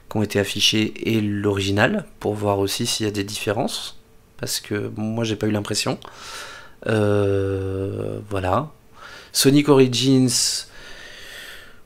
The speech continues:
bon, bah c'est encore, euh, Sonic un, deux, trois. Euh, alors, Sonic trois, ça faisait très longtemps qu'il avait pas été réédité, mais, euh, mais je trouve que, euh, quitte à faire une collection, il y avait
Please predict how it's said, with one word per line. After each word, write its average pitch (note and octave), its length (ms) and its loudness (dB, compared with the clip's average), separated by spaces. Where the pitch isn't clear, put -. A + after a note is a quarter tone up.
bon, A2 300 0
bah G2+ 160 -2
c'est - 140 -4
encore, G2 360 0
euh, F#2 140 -2
Sonic G#2 360 -4
un, A2 120 -2
deux, G#2 120 -2
trois. G#2+ 360 0
Euh, G2 400 -2
alors, G2+ 260 2
Sonic A2 260 0
trois, C3+ 220 6
ça B2 140 6
faisait G#2 160 2
très A#2+ 420 6
longtemps G#2+ 300 0
qu'il G#2 160 0
avait G2+ 140 2
pas A2 100 0
été G#2 180 0
réédité, G#2+ 480 0
mais, A2+ 320 2
euh, G2+ 420 4
mais G2+ 200 0
je G2+ 180 -2
trouve - 460 -2
que, - 120 -2
euh, A#2+ 600 6
quitte B2+ 260 -2
à A#2+ 60 8
faire A2 200 2
une G#2+ 100 2
collection, A#2+ 720 0
il G#2 80 -4
y G#2 60 -4
avait G2 240 -4